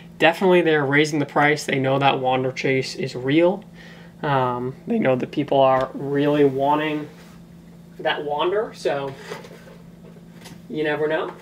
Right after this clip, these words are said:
We could get lucky. We're probably not gonna get lucky, but we will see.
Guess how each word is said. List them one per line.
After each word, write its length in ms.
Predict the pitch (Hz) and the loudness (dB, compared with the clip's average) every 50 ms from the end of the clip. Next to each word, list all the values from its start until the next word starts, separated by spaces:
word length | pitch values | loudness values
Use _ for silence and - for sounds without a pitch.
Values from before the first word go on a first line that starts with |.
| - 160 | -18 -12
We 140 | 151 156 160 | -10 -10 -4
could 180 | - 190 175 180 | -2 -2 2 2
get 140 | 190 180 - | 2 2 2
lucky. 400 | 190 214 208 285 285 349 - - - - | 0 -2 -4 -6 -8 -10 -12 -14 -14 -8
We're 140 | 170 165 - | -8 -8 -4
probably 300 | - 165 160 151 151 - | -2 0 0 0 0 0
not 200 | 160 175 180 - | -2 -4 -4 -4
gonna 180 | 254 247 247 247 | -4 -6 -4 -6
get 140 | 254 208 247 | -6 -6 -6
lucky, 380 | 262 262 - 285 311 349 - - | -8 -8 -8 -8 -8 -8 -8 -8
but 180 | 185 175 202 185 | -8 -6 -2 -2
we 120 | 214 240 | -2 -2
will 100 | 277 294 | -4 -8
see. 280 | - - 370 403 - | -4 -2 -2 -2 -2